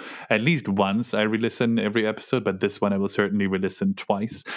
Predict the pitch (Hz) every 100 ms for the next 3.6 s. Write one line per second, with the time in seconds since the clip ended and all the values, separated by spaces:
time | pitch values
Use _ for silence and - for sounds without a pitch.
0 | - - 120 110 110 110 110 104 170 180
1 | 123 117 107 107 104 110 107 113 107 110
2 | 151 147 - 117 110 - 98 107 101 117
3 | 95 113 110 98 110 -